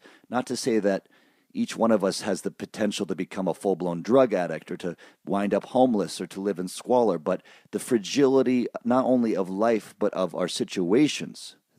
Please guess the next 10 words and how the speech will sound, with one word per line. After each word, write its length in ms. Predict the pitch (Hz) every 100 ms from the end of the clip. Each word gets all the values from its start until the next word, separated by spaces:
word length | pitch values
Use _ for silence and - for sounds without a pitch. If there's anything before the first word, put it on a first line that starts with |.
| _
the 480 | 95 98 98 95 -
tentativeness 1080 | - - 151 151 - 104 95 - 92 85 - _
of 420 | 92 95 90 - _ _
our 360 | - 101 101 98
surroundings 920 | - 117 110 127 156 107 82 - -
and 120 | 92 92
our 140 | 92
circumstances, 960 | - 165 185 127 - 95 78 - 78 82
of 140 | 78
our, 220 | 85 90